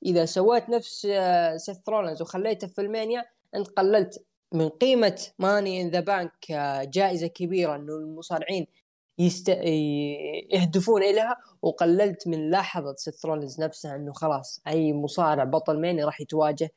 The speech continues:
أو عفوًا، أي مصارع بطل الحقيبة راح يتواجه في راس المانيا، ما راح يكون فيها أي لحظات مفاجئة. أنا أشوف هذه، آه، ما هي مناسبة لماني إن ذا بانك، وتعطي مؤشر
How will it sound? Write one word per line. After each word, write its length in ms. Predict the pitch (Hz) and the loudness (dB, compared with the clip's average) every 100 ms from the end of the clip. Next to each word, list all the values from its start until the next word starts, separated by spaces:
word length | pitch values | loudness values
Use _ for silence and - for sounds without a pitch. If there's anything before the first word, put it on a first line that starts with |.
| _ _ 156 | _ _ -2
أو 140 | 151 | 0
عفوًا، 280 | 139 180 139 - | 0 -2 -10 -8
أي 140 | 170 165 | -4 -4
مصارع 440 | 151 - 180 147 | -4 -4 -2 -2
بطل 240 | 143 160 | -2 -4
الحقيبة 420 | 151 165 - 175 160 | -6 -6 -6 -2 -4
راح 120 | 151 | -6
يتواجه 360 | 147 156 147 | -4 -2 -2
في 120 | 143 143 | -6 -10
راس 260 | 139 - | -10 -12
المانيا، 300 | 131 123 127 | -14 -12 -4
ما 160 | 143 143 | 0 2
راح 140 | 160 | 0
يكون 240 | 156 - 175 | -4 -2 0
فيها 280 | - 151 - 208 | 0 -2 -2 -2
أي 260 | 226 208 | -2 0
لحظات 400 | 180 165 190 196 | -2 0 0 2
مفاجئة. 580 | 151 139 139 147 151 120 - _ _ _ _ - | -2 -4 -4 -4 -6 -8 -12 _ _ _ _ 0
أنا 100 | 233 | 2
أشوف 240 | 233 262 | 2 0
هذه، 460 | 202 240 226 220 220 _ _ _ _ _ _ _ _ _ _ _ _ | 0 2 0 -2 -12 _ _ _ _ _ _ _ _ _ _ _ _
آه، 720 | 190 175 160 156 151 147 143 139 - | -10 -4 -2 -2 -4 -6 -8 -10 -2
ما 180 | 202 | 0
هي 80 | 214 | 2
مناسبة 420 | 190 196 196 185 | 0 0 0 -2
لماني 200 | 175 180 | -2 0
إن 60 | 180 | 0
ذا 60 | 175 | 0
بانك، 300 | 208 220 202 | 0 -2 -4
وتعطي 420 | 185 302 285 294 | 2 2 2 -2
مؤشر 580 | - 302 330 - 196 | -2 0 -2 -4 -8